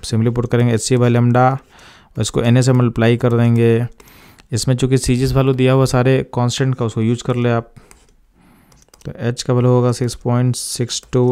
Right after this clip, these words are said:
into ten power minus twenty seven, ठीक है।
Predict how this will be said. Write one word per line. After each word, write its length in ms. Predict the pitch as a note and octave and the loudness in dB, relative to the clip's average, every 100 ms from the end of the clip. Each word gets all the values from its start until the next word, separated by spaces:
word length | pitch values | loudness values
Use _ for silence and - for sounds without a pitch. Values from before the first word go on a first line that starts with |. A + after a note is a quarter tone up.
| B2 | 0
into 220 | A#2 A#2 | -2 -2
ten 140 | A#2+ | -2
power 120 | A#2+ A#2+ | -2 -2
minus 180 | A#2 - | -2 -2
twenty 260 | A#2+ A2+ - | -2 -2 -2
seven, 480 | A#2+ A#2+ B2 B2 B2+ - _ _ _ _ _ - - _ _ _ _ _ _ _ _ _ _ _ _ _ - | 0 2 2 0 -2 -8 _ _ _ _ _ -20 -20 _ _ _ _ _ _ _ _ _ _ _ _ _ -8
ठीक 200 | A#2+ D#3+ | -4 0
है। 160 | D3 | 0